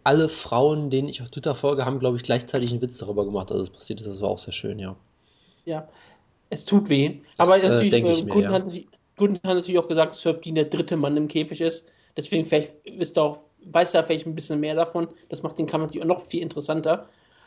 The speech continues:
Speaker 2: Aber ja, ähm, sorry, haben sympathische, äh, Dame.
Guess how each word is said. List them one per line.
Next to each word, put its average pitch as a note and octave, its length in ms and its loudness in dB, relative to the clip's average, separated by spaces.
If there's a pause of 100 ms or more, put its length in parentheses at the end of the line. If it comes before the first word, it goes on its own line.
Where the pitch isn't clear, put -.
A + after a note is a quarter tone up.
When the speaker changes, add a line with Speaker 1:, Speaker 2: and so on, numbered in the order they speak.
(120)
Speaker 2:
Aber D#3 200 4
ja, C#3 280 2
ähm, C#3+ 140 -4
sorry, E3 260 4
haben C#3+ 400 -2 (260)
sympathische, D3+ 840 0
äh, - 40 -8
Dame. D3 440 0